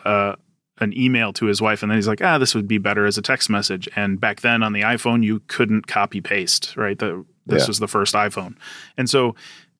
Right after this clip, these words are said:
Speaker 1: um, those simple actions to send to messages and emails were,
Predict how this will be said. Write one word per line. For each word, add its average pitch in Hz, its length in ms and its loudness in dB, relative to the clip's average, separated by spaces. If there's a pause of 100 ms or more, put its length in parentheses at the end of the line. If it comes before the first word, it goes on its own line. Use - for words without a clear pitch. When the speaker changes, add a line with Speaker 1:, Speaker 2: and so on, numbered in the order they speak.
(100)
Speaker 1:
um, 104 400 0
those 131 240 2
simple 135 400 2
actions 113 480 0
to 107 280 2
send 107 360 2
to 101 200 -2
messages 101 560 -2
and 101 120 -4
emails 107 460 2
were, 101 280 0